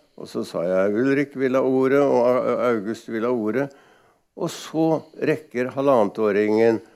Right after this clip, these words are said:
opp fingeren og sier, "Vil ha ordet!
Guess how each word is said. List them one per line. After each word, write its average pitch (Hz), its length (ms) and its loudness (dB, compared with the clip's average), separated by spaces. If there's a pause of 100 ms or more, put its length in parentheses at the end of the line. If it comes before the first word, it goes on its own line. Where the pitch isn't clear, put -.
(240)
opp 104 220 -4 (180)
fingeren 101 400 0
og 104 140 -2
sier, 101 320 -2 (420)
"Vil 165 240 8
ha 185 80 12
ordet! 180 480 12